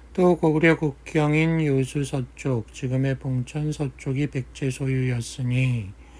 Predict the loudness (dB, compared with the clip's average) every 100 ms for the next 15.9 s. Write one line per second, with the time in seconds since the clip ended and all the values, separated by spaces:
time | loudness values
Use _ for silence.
0 | -20 -20 -20 -16 -2 0 2 2 2 2
1 | 2 2 2 0 -2 -4 0 0 2 0
2 | -2 -6 -14 -20 -20 -20 -20 -20 -20 -20
3 | -20 -20 -4 0 2 2 2 4 2 0
4 | 0 2 2 2 2 0 -2 -2 -2 -2
5 | -2 -2 -2 -2 -4 -8 -6 -4 -2 -2
6 | -2 -2 -4 -4 -4 -2 -4 -4 -8 -8
7 | -6 -4 -6 -8 -6 -6 -6 -10 -16 -20
8 | -20 -20 -20 -20 -20 -20 -4 0 4 4
9 | 4 2 0 2 2 2 2 2 0 -4
10 | -10 -20 -20 -20 -20 -20 -12 -12 -12 -16
11 | -10 0 2 4 4 4 2 0 0 0
12 | 0 -2 0 0 0 -4 -2 2 2 2
13 | -8 -12 -10 -10 -6 -4 0 2 2 2
14 | 0 0 -2 0 0 -2 -4 -4 -4 -2
15 | 0 -2 -4 -6 -4 -4 -6 -10